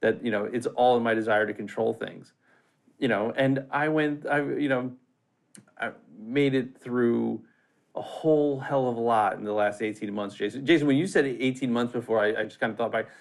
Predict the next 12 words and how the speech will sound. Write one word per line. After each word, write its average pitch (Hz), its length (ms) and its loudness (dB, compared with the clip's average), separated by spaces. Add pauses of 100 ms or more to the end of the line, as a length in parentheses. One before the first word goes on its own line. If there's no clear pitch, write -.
(200)
eighteen 240 440 2
months 151 280 2
ago, 87 340 -6
not, 113 260 -6
so 104 280 -2
we're, 120 420 0
we're 117 140 -2
not 143 160 0
even 131 200 0
eighteen 113 300 -4
months 107 220 -8
yet. - 160 -10